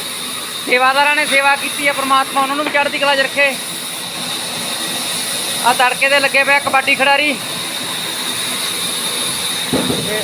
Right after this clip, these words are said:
ਉਧਰ ਬੱਬੂ ਪਾਣੀ ਪੀਣ ਗਿਆ, ਜੋ ਕਿ ਆਪਣੀ ਸੇਵਾ ਜਾਂਦੀ ਹੈ। ਸ਼੍ਰੀਮਾਨ ਇੱਕ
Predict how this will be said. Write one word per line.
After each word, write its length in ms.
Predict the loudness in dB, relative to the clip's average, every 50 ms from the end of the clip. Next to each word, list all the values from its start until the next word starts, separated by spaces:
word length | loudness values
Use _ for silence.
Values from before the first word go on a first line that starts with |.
| -2 -2
ਉਧਰ 200 | 0 2 2 2 0 0 -4 -2
ਬੱਬੂ 260 | -2 0 0 0 0 2
ਪਾਣੀ 300 | 4 4 4 4 2 0
ਪੀਣ 240 | 2 2 2 2
ਗਿਆ, 240 | 4 4 4 4 2 0 -2 -6 -8 -8 -8 -8 -8 -8 -8 -8 -8 -8 -8 -6 -6 -6 -6 -4 -4 -4 -4 -4 -4 -4 -4 -4 -4 -6 -6 -6 -4 -4 -4 -4 -4 -4 -4 -2 -2 -2 -2 -2 -2 -2 -2 -2 -2 -2 -2 -2 -2 -2 -2 0 0 0 2 2
ਜੋ 120 | 2 2
ਕਿ 180 | 2 2 2 2
ਆਪਣੀ 240 | 2 2 0 0 2
ਸੇਵਾ 320 | 2 2 4 4 4 4
ਜਾਂਦੀ 340 | 4 2 2 2 2 4 4
ਹੈ। 220 | 4 4 4 2 2 0 2 2 2 4 4 4 4 4 2 2 2 0 -2 -2 -4 -4 -2 -2 -2 -2 -2 -2 -2 -2 0 0 0 0 0 0 -2 -2 -2 -2 -4 -4 -2 0
ਸ਼੍ਰੀਮਾਨ 460 | 2 2 2 4 4 4 4 4 4
ਇੱਕ 120 | 2 2